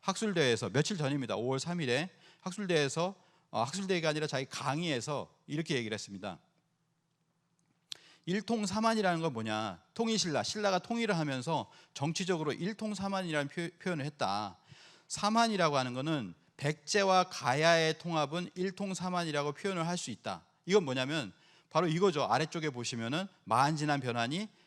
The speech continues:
백제, 신라, 가야가 됐다는 거예요. 이게 사만이라는 겁니다. 지금 사학계의 인식 자체가 이렇다는 거예요.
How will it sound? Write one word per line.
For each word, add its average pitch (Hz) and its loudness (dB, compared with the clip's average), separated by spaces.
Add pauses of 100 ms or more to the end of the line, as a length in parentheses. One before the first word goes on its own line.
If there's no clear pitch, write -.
(120)
백제, 147 -4
신라, 170 0
가야가 156 -2
됐다는 127 -4
거예요. 117 -4
이게 143 0
사만이라는 185 0
겁니다. 113 -6 (420)
지금 196 4 (320)
사학계의 202 2
인식 226 0
자체가 185 2
이렇다는 147 -2
거예요. 107 -4